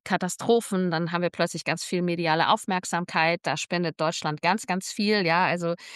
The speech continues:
gegen die Ohnmacht, oh Gott, ich muss was machen, da wird gleich der iban oder der Q-R-Code eingeblendet, dann gebe ich was dahin gegen meine eigene Hilflosigkeit, wobei wir immer sagen, ah, spende lieber an die unsichtbaren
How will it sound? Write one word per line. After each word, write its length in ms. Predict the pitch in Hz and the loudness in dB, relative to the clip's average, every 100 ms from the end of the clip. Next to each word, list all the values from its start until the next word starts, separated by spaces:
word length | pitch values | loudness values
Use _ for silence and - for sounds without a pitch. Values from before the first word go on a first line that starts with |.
| - - | -16 0
gegen 240 | 196 208 | 2 4
die 100 | 185 | 4
Ohnmacht, 400 | - 214 214 208 170 | 4 4 4 0 0
oh 20 | |
Gott, 220 | 175 190 | -2 -2
ich 100 | - | -2
muss 160 | 190 185 | -2 -2
was 140 | 170 | -2
machen, 260 | 156 180 190 | -2 -2 0
da 140 | 175 | 0
wird 120 | 175 | 0
gleich 280 | - 139 185 | 0 0 0
der 160 | 170 - | -2 -2
iban 340 | 202 185 190 | 2 4 4
oder 180 | 170 170 | 0 0
der 140 | 156 | -2
Q-R-Code 580 | - - 165 - - - | -2 -2 -2 0 0 0
eingeblendet, 600 | 160 190 170 165 180 170 | 0 0 2 4 4 2
dann 220 | 147 160 - - - | 0 0 -4 -12 -2
gebe 180 | 185 190 | 2 2
ich 140 | - | 2
was 160 | 160 - | 0 2
dahin 380 | 156 202 214 202 | 0 2 4 2
gegen 220 | 185 185 | 2 0
meine 280 | 165 170 165 | 0 0 2
eigene 280 | 151 185 | 2 2
Hilflosigkeit, 840 | 180 220 - 202 208 - 185 196 214 | 0 0 0 -4 -4 -4 0 2 0
wobei 280 | 180 160 160 | 0 2 2
wir 140 | 175 | 2
immer 160 | 175 170 | 0 0
sagen, 420 | 160 151 170 165 - - | 2 2 2 -4 -6 -8
ah, 200 | 175 175 | -6 -6
spende 360 | - 170 180 | -2 0 0
lieber 240 | 180 185 160 | 0 2 2
an 100 | 165 | 2
die 100 | 165 | 0
unsichtbaren 720 | 196 208 - 180 190 214 | 0 -2 0 2 4 2